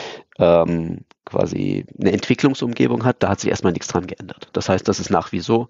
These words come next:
nach wie vor so, dass man quasi die, die Lösung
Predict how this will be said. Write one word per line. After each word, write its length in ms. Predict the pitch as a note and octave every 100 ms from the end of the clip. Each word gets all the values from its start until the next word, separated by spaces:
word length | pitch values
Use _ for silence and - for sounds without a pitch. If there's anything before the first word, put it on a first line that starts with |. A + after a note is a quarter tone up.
| -
nach 320 | G2 F#2+ F#2+
wie 80 | G2+
vor 240 | - C3
so, 220 | A#2+ B2 - - - -
dass 220 | F#2+ -
man 280 | F#2+ F#2 F#2+ - - -
quasi 300 | F#2 E2+ F2
die, 360 | - F2 E2
die 120 | -
Lösung 480 | F2 F#2 F2+ F#2 E2+